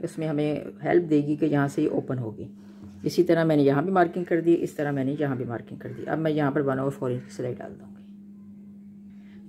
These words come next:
ये देखिएगा, ये सिलाई लग गई। अब मैं आपको इसे ज़रा खोल कर भी दिखा दूँ, ये देखिएगा।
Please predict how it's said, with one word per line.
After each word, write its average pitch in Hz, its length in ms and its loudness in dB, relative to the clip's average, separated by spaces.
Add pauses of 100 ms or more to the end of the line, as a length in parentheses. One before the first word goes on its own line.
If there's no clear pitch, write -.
(140)
ये 180 60 8
देखिएगा, 175 400 6
ये 180 80 6
सिलाई 147 320 2
लग 147 200 2
गई। 175 120 4 (960)
अब 165 100 0
मैं 170 260 4
आपको 151 460 0
इसे - 260 -2
ज़रा 135 340 2
खोल 135 340 0
कर 143 160 2
भी 151 140 -2
दिखा 175 280 0
दूँ, 165 280 -6
ये 135 120 -8
देखिएगा। 165 500 -6